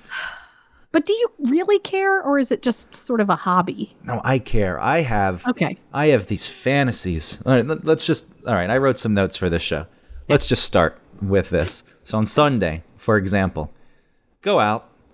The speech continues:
Speaker 2: get a bagel, go to the park. It's a nice day. I'm with Christina,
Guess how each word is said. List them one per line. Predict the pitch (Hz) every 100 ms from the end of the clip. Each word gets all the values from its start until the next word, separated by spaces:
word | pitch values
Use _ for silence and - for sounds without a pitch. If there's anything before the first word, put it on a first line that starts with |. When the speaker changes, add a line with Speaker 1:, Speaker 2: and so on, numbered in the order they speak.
| _
Speaker 2:
get | - 127
a |
bagel, | 117 113 110 110
go | 113
to | 107
the | 95
park. | 113 107 98
It's | 87
a |
nice | 90 87 -
day. | 127 117 107 _ _ -
I'm | 92
with | 92
Christina, | - 87 - 139 113 104